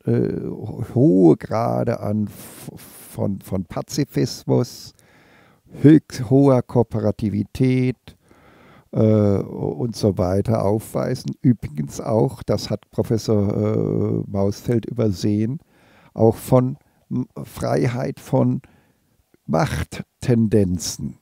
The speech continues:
Ja, also auf jeden Fall sind die Machttendenzen schon r-, bei den Bonobos schon ganz deutlich geringer als bei den gemeinen Schimpansen, wo das sehr groß noch ist.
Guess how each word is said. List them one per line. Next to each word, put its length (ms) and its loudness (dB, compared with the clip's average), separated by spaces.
Ja, 340 0
also 400 -6
auf 180 -6
jeden 280 -4
Fall 260 0
sind 240 -2
die 100 0
Machttendenzen 880 -6
schon 280 -6
r-, 120 -12
bei 120 0
den 180 2
Bonobos 600 4
schon 260 0
ganz 480 -2
deutlich 720 4
geringer 580 0
als 260 -6
bei 240 0
den 320 -6
gemeinen 600 -2
Schimpansen, 800 -4
wo 160 2
das 300 -8
sehr 180 -2
groß 460 -2
noch 220 0
ist. 460 -6